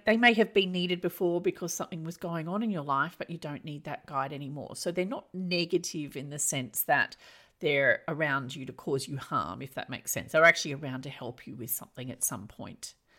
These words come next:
Anyway, so from there, I will ask your guides a series of questions, and some of that information I will channel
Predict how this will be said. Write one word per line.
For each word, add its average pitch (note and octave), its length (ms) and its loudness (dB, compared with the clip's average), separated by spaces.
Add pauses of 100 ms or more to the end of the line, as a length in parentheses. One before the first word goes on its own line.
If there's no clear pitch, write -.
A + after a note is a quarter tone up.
(480)
Anyway, - 300 -2
so G3+ 220 10 (340)
from A4+ 200 10
there, A3+ 340 12 (140)
I G#3 60 6
will F#3+ 180 4
ask F3 240 0
your C4+ 100 -2
guides F3+ 340 6
a D3 60 -6
series E3+ 400 -2
of B3 120 -2
questions, E3+ 800 -2 (200)
and D3 260 -6
some E3+ 260 4
of G#3 60 2
that A3+ 140 6
information F#3 560 0
I D3+ 80 2
will E3+ 160 -2
channel D3 580 0